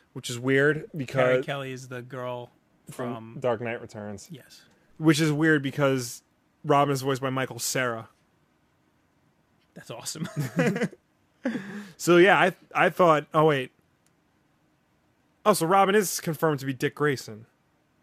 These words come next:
Speaker 2: But he just looks like
Speaker 1: Yeah, he's got the glasses and the, the orange hair.
Speaker 2: That's very bizarre.
Speaker 1: That is very bizarre.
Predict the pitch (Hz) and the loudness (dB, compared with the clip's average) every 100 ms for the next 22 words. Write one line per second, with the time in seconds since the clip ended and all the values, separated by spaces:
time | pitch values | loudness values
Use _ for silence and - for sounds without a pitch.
0 | _ _ _ _ _ - 139 131 131 123 | _ _ _ _ _ -10 -10 -10 -14 -16
1 | 117 120 - 123 110 - 196 208 165 135 | -16 -16 -16 -16 -16 -16 -2 0 0 0
2 | 185 175 151 139 151 160 170 160 147 147 | -2 -2 -4 2 2 2 0 -2 0 -2
3 | 147 143 139 135 - 143 147 143 139 135 | 0 0 0 -2 -4 -6 -4 -2 -4 -4
4 | 170 113 101 - _ _ _ _ - 127 | -4 -4 -8 -12 _ _ _ _ -20 -16
5 | 120 110 110 113 127 _ 147 139 120 117 | -16 -14 -16 -18 -20 _ -2 0 0 -2
6 | 117 120 110 | -4 -6 -6